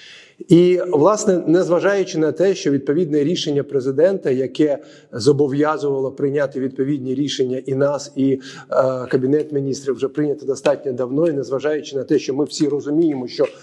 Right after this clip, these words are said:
в нашому суспільстві не повинно бути ніяких, е, пільг немотивованих,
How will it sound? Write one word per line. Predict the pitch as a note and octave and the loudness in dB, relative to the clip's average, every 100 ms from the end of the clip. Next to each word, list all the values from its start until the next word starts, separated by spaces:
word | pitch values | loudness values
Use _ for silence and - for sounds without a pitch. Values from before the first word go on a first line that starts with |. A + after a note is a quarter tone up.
| - | -6
в | B2+ | 2
нашому | D#3+ D#3+ D3+ C#3+ | 4 4 -4 -4
суспільстві | C3 - D#3+ - C#3 | -6 -2 -2 0 2
не | D#3 | 0
повинно | D#3+ C#3 E3 C#3+ C3+ | 0 -2 0 0 -2
бути | B2 D#3 - B2 - - _ _ - | -4 -4 -4 -8 -12 -20 _ _ -4
ніяких, | C#3+ D#3+ E3+ D3+ - A#2 - - - - - C3+ | 0 4 4 4 -2 -10 -10 -20 -20 -20 0 2
е, | C3+ C3 C3 C3 - - _ _ _ - | 2 0 -4 -6 -18 -20 _ _ _ 4
пільг | F#3 F3 C3 - - - - | 4 4 0 -4 -12 -14 -4
немотивованих, | C3+ D#3+ E3+ B2+ - - D3 D3+ E3+ C#3 E3+ G#3 F3 C3 A#2+ | 4 6 6 2 -6 0 0 4 2 4 2 4 2 -2 -8